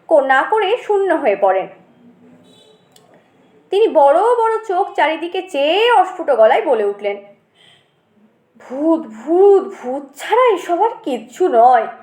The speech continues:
এ-, এসবই মায়া, চোখের ভুল, ভীমরতি, পাগলামি, চালাকি, ধোঁকাবাজি না জোচ্চুরি?"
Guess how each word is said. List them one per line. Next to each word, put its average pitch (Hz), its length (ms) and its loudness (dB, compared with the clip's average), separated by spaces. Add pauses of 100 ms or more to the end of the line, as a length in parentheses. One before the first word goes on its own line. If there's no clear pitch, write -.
(320)
এ-, 233 440 -2
এসবই 381 300 2
মায়া, 254 560 0 (520)
চোখের 381 320 2
ভুল, 523 500 2 (520)
ভীমরতি, 494 720 2
পাগলামি, 494 720 2 (120)
চালাকি, 539 640 -2
ধোঁকাবাজি 330 520 0
না 605 220 -2
জোচ্চুরি?" 571 720 0